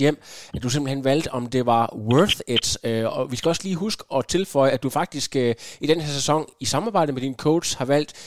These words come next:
ikke at løbe, øh, for, øh, dit college. Hvis du lige kan prøve at fortælle om de overvejelser, og, og hvorfor, øh, hvorfor du løber uden, øh, uden for college-systemet lige præcis i den her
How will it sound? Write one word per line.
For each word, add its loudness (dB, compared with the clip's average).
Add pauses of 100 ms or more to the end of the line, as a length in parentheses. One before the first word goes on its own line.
(280)
ikke 4 (140)
at 6
løbe, 8 (520)
øh, 4 (140)
for, 6 (260)
øh, 2 (100)
dit -6
college. 4
Hvis -4
du -6
lige -6
kan -6
prøve 0
at -2
fortælle 0
om -6
de 6
overvejelser, 2 (380)
og, 4
og 4
hvorfor, 4 (120)
øh, 6
hvorfor 0
du -2 (100)
løber 4 (140)
uden, 2 (100)
øh, 4 (100)
uden -2
for -2
college-systemet 0
lige -4
præcis -6
i -2
den -4
her -4